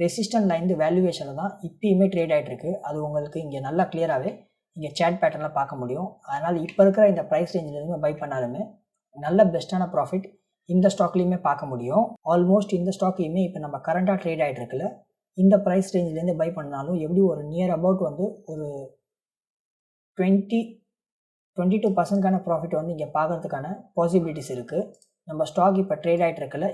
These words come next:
இங்க கரண்ட் பிரைஸ் ரேஞ்ச்லயே பை பண்ணலாம். And சேல் பண்ண போற பிரைஸ் ரேஞ்ச் டூ எயிட் டபுள் ஜீரோங்கிற பிரைஸ் ரேஞ்ச்ல இந்த ஸ்டாக்கையுமே சேல் பண்ணலாம். எப்படி ஒரு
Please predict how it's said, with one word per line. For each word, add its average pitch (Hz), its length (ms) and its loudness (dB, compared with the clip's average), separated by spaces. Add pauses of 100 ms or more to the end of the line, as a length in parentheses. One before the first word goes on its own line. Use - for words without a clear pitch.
இங்க 143 120 -12 (120)
கரண்ட் 190 280 2
பிரைஸ் 165 260 0
ரேஞ்ச்லயே 156 340 -2
பை 147 80 0 (100)
பண்ணலாம். 127 340 -6 (520)
And 147 100 -8 (120)
சேல் 196 260 4
பண்ண 185 200 2
போற 165 120 2 (100)
பிரைஸ் 151 280 -2
ரேஞ்ச் 196 180 -2 (180)
டூ 214 80 2 (240)
எயிட் 196 180 6 (140)
டபுள் 180 260 4
ஜீரோங்கிற 190 420 8
பிரைஸ் 156 260 -2
ரேஞ்ச்ல 143 280 -4 (560)
இந்த 180 200 4
ஸ்டாக்கையுமே 175 440 0
சேல் 160 200 -2
பண்ணலாம். 139 320 -8 (120)
எப்படி 180 180 2 (100)
ஒரு 160 100 0